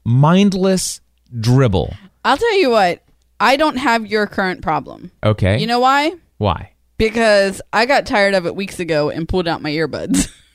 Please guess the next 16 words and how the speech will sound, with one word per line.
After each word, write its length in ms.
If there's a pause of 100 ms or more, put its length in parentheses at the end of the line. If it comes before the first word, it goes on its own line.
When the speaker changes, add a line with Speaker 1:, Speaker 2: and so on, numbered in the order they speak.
(400)
Speaker 2:
<laughs> 1080
I 400
play 180
my 200
own 140
music 560 (280)
in 200
my 240 (460)
headphones 840 (560)
or 200 (320)
i-, 180
in 160
my 140
earbuds. 440
I'm, 260 (240)
I, 140